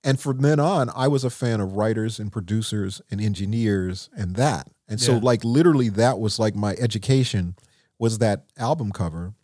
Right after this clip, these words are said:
Speaker 1: And unfortunately, when we lost, uh, Lamont Dozier this past year, I, um, I actually hosted a, uh, sort of a tribute to him at the Grammy
Speaker 2: Mm.
Speaker 1: Museum. And, uh, when I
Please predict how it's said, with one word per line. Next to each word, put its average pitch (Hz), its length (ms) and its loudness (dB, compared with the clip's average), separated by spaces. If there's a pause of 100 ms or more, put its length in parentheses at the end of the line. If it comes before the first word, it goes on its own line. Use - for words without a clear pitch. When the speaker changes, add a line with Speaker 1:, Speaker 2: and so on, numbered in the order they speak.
(240)
Speaker 1:
And 104 120 -4
unfortunately, 120 520 -2
when 101 200 -4
we 101 80 -4
lost, 101 560 -4
uh, 92 340 -8 (100)
Lamont 101 320 -6
Dozier 110 420 -2 (180)
this 95 220 -12 (180)
past 95 360 -8
year, 90 240 -6 (500)
I, 107 320 2
um, 82 440 -4 (800)
I 110 120 0
actually 107 320 0
hosted 104 640 -2
a, 95 280 -6
uh, 82 300 -10 (360)
sort 107 220 -2
of 87 60 -8
a 92 40 -6
tribute 113 360 -2
to 107 100 -4
him 95 200 0
at 82 100 -6
the 90 60 -12
Grammy 127 300 0
Speaker 2:
Mm. 104 60 0
Speaker 1:
Museum. 87 480 -2 (680)
And, 98 460 0 (220)
uh, 92 160 -10
when 104 200 -4
I 127 140 4